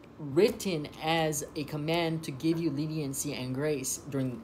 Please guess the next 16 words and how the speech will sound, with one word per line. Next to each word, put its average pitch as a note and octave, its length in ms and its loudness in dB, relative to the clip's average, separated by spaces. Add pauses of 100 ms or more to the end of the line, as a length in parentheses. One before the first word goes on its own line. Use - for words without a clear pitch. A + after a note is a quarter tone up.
(140)
certain C#3+ 300 0
times. D#3+ 500 0 (440)
One D3 160 4
of F#3+ 120 2
those F#3+ 320 8
is D3+ 480 4 (580)
to - 200 4
respect G3+ 800 6 (140)
the E3 140 6
rulers D#3+ 800 4 (100)
and D3+ 140 -2
authorities D3+ 1000 2 (400)
in G3 140 6
the A#3+ 60 8
world C#3+ 440 6
that C3+ 260 4